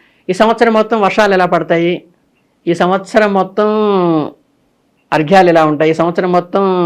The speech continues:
సస్యాలు ఎలా ఉంటాయి అని ఏదైతే చెప్తామో అలా ఓవరాల్గా ప్రపంచానికి ఇబ్బంది కలిగే లక్షణాలు మాత్రం దీనివల్ల వస్తాయి తప్పితే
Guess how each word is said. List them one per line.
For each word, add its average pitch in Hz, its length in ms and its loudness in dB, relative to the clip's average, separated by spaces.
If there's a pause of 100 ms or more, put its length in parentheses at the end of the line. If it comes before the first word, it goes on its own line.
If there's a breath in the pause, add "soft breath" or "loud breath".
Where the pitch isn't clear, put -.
(240)
సస్యాలు 165 480 0
ఎలా 156 160 2
ఉంటాయి 147 360 -4
అని 147 180 -2
ఏదైతే 180 240 -2
చెప్తామో 147 680 -6 (600 soft breath)
అలా 202 280 4
ఓవరాల్గా 233 680 4
ప్రపంచానికి 240 760 -2
ఇబ్బంది 214 340 0
కలిగే 208 500 -2 (580)
లక్షణాలు 196 560 0
మాత్రం 190 520 0
దీనివల్ల 190 360 2
వస్తాయి 170 260 -2
తప్పితే 202 440 -4